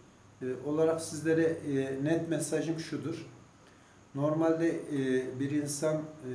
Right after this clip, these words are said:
mutlaka temizliğe ihtiyaç duyar ve düzenli bir şekilde, e, banyo ihtiyacını, lavabo ihtiyacını, işte duş ihtiyacını sürekli olarak, e, tekrarlar.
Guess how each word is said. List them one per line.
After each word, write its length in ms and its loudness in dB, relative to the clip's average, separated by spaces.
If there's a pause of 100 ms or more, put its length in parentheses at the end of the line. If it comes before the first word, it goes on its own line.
(360)
mutlaka 540 -2
temizliğe 560 0
ihtiyaç 580 -4
duyar 240 0
ve 140 -4
düzenli 520 0
bir 40 0
şekilde, 640 -2 (680)
e, 40 -12 (400)
banyo 300 4
ihtiyacını, 720 -2
lavabo 360 2
ihtiyacını, 640 -4
işte 360 -4 (640)
duş 220 -4
ihtiyacını 560 -2
sürekli 520 -2
olarak, 300 0 (800)
e, 40 -8 (460)
tekrarlar. 760 0